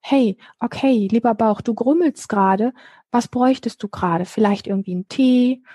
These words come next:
oder sollen wir einmal in die frische Luft gehen?“ Also es ist so ein bisschen wie so eine innere Kommunikation und die ist sehr liebevoll und sehr freundlich und sehr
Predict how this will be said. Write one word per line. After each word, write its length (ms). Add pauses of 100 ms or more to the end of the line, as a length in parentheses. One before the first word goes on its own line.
(140)
oder 160
sollen 160
wir 120
einmal 180
in 60
die 60
frische 320
Luft 400
gehen?“ 260 (200)
Also 180
es 80
ist 140
so 60
ein 100
bisschen 360
wie 120
so 100
eine 200
innere 380
Kommunikation 1080
und 140
die 120
ist 200
sehr 340
liebevoll 500
und 120
sehr 140
freundlich 560
und 160
sehr 320